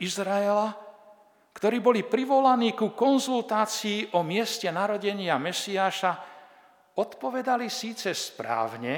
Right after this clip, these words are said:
ale bez nadšenia a radosti, ktorú prežívali mudrci, keď šli do Betlehema.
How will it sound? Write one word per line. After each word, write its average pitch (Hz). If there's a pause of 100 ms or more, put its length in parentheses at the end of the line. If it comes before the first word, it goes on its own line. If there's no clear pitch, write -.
(1080)
ale 104 (160)
bez 156
nadšenia 151
a -
radosti, 147 (600)
ktorú 139
prežívali 127
mudrci, 123 (600)
keď 131
šli 143
do 139
Betlehema. 139